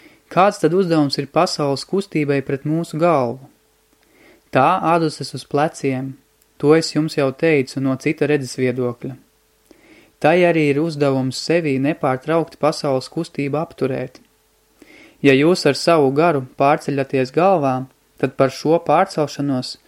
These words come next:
varat tiešām sev izveidot tēlu tādējādi, ka jūs kādu laiku domājat, it kā jūs sēdētu dzelzceļa vagonā. Tas kustas uz priekšu,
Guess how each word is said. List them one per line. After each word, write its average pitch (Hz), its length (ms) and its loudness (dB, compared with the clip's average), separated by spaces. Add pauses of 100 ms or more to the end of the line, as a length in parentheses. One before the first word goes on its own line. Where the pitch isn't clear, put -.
(340)
varat 139 300 2
tiešām 143 560 0
sev 156 380 0 (100)
izveidot 139 720 -2 (260)
tēlu 147 480 2
tādējādi, 135 720 0 (400)
ka 139 80 2
jūs 156 320 2
kādu 139 320 2
laiku 147 400 0
domājat, 143 680 -2
it 156 240 -8
kā 131 180 2
jūs 143 400 -2
sēdētu 143 640 -2 (300)
dzelzceļa 143 600 2
vagonā. 131 580 0 (680)
Tas 135 180 0
kustas 151 480 -2
uz 131 100 -8
priekšu, 151 600 -2